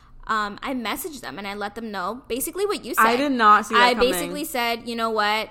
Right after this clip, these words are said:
Speaker 1: We're clearly two different people
Speaker 2: Mm-hmm.
Speaker 1: and we're consistently arguing. We consistently don't see eye to eye. And I feel like a friendship isn't, it shouldn't feel that way. It
Speaker 2: Yeah.
Speaker 1: shouldn't be that way.
Speaker 2: Yeah.
Speaker 1: So I think it's just better we kind of, you know, go our own ways."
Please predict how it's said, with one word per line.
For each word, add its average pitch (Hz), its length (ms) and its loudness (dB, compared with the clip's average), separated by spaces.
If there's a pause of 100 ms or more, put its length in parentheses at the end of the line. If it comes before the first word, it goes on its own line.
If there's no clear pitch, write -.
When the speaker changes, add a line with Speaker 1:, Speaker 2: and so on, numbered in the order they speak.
(140)
Speaker 1:
We're 233 160 -4
clearly 247 360 -6
two 262 200 -10
different 262 400 -4
people 226 560 -6
Speaker 2:
Mm-hmm. 208 420 -8
Speaker 1:
and 233 460 -6 (100)
we're 240 220 -6
consistently 240 680 -6
arguing. 247 640 -4
We 240 120 -8
consistently 240 500 -10
don't 247 200 -8
see 247 120 -10
eye 226 160 -4
to 226 120 -6
eye. 208 460 -2 (320)
And 240 140 -4
I 247 80 -2
feel 247 180 -4
like 247 220 -4
a 233 100 -4
friendship 247 580 -8
isn't, 214 420 -10 (380)
it 233 120 -6
shouldn't 240 300 -6
feel 214 180 -6
that 131 180 -4
way. - 120 -12
It 226 100 -6
Speaker 2:
Yeah. 226 140 2
Speaker 1:
shouldn't 175 160 0
be 214 60 -6
that 143 200 -6
way. 82 200 -14 (120)
Speaker 2:
Yeah. 196 240 -10
Speaker 1:
So 247 360 2
I 233 160 -2
think 247 220 -8
it's 294 140 -8
just 254 180 -8
better 226 260 -6
we 220 120 -10
kind 208 320 -10
of, 202 160 -12 (160)
you 220 100 -10
know, 196 140 -10
go 208 240 -6
our 196 160 -4
own 202 240 -10
ways." - 480 -14